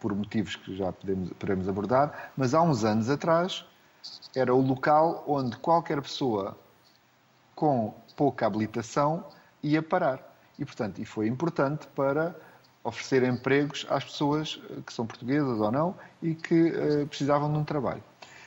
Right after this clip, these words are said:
E este, aliás, foi um, um, um dos argumentos que, ao longo dos anos, o, as, os empresários da restauração usaram para jogar com os temas do iva e procurar descer o iva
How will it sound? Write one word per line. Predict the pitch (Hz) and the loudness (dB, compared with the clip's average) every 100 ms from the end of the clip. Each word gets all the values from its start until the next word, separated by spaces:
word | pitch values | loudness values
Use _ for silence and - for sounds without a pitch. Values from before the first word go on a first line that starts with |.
| - - | -18 -2
E | 170 | 0
este, | 175 175 | 0 2
aliás, | 151 151 156 | 4 4 2
foi | - 147 147 | 2 4 4
um, | - 131 | 2 -2
um, | 127 120 120 113 113 117 | -2 -2 -2 -2 -4 -2
um | 117 | -2
dos | 113 104 - | 0 -2 -2
argumentos | 131 110 107 113 120 117 - | 0 0 2 2 2 0 -4
que, | - | 0
ao | 107 | 2
longo | 107 98 | 2 0
dos | 98 107 | 0 0
anos, | 110 110 101 | 2 2 0
o, | 104 101 95 - | -2 -2 -4 -4
as, | 104 - | -8 -4
os | 120 104 | -2 0
empresários | 107 98 107 101 | 0 0 2 2
da | 101 | 0
restauração | - - 95 95 117 110 110 - - | -2 -4 -4 -2 -2 -2 -4 -16 -6
usaram | 110 87 117 113 110 110 | -2 4 6 6 6 2
para | - 107 104 | 0 2 2
jogar | 95 104 104 110 107 | 0 0 4 2 2
com | 104 | -2
os | - | -2
temas | 110 101 98 | -2 0 0
do | 92 107 | 0 2
iva | 131 120 113 | 4 4 2
e | 104 | 0
procurar | 107 104 110 104 104 | 0 -2 0 2 2
descer | 98 - - 92 | -2 -6 -4 -2
o | 92 | 0
iva | 120 113 117 | 2 2 -2